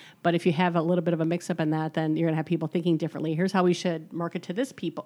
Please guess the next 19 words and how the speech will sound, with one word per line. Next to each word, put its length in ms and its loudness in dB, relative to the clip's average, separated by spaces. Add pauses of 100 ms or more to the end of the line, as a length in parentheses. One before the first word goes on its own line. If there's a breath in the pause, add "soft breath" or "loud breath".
(160)
market 240 -4
to 60 -6
these 160 -2
people, 220 -4
or 60 -4
sell 220 -4
to 80 -4
these 200 -4
people," 360 -4 (380 loud breath)
um, 160 2
because 160 4
everybody 260 2
has, 300 2
uh, 80 -8
just 180 -6
a 40 -2
whole 280 2
different 240 -2
experience. 720 -6